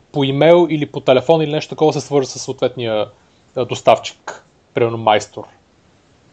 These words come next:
И по същия начин и с, а, нали, ски инструкторите. Докато тук се опитват, нали, да, да го направят на платформа. И това е модел, който е, нали, има проблемите с всички платформи.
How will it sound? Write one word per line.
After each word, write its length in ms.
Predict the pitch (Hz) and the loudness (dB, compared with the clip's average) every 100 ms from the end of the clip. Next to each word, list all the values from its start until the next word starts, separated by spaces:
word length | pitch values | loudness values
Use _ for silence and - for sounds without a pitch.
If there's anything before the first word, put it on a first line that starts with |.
| _ | _
И 40 | - | -12
по 100 | - | 0
същия 260 | 180 - | 0 2
начин 280 | 151 165 180 | 2 2 0
и 100 | 170 | -4
с, 300 | - 156 - | -4 -10 -4
а, 40 | 165 156 151 147 147 143 | 0 0 0 -2 -2 -4
нали, 220 | 143 139 - | -6 -8 -10
ски 240 | 147 - 151 | -16 -6 -6
инструкторите. 540 | - 151 - 101 117 | -2 -4 -4 -6 -8
Докато 200 | 107 - | -10 -6
тук 220 | 160 165 | -2 0
се 80 | 180 | 0
опитват, 320 | - 196 175 | 0 0 0
нали, 180 | 151 170 | 2 2
да, 220 | 180 180 175 - - - - _ | 4 4 2 -8 -20 -20 -20 _
да 140 | 139 147 | 0 2
го 80 | |
направят 340 | 139 117 175 175 | 2 4 4 4
на 120 | 151 | 0
платформа. 540 | 147 - 151 120 95 - _ _ _ _ _ _ _ _ _ _ _ _ _ _ - | -2 0 2 2 -2 -10 _ _ _ _ _ _ _ _ _ _ _ _ _ _ -14
И 80 | 135 | -2
това 240 | - 175 | 4 6
е 40 | |
модел, 360 | 208 165 180 190 | 4 2 4 4
който 340 | 190 190 190 | 2 -2 0
е, 340 | 196 190 190 185 | -2 0 -2 -4
нали, 120 | 170 | -4
има 140 | 185 190 | -4 -4
проблемите 500 | - 131 160 202 180 | -6 0 2 2 -4
с 60 | - | -12
всички 280 | 175 - | -14 -16
платформи. 500 | 151 139 - 127 101 | -8 -6 -2 -2 -2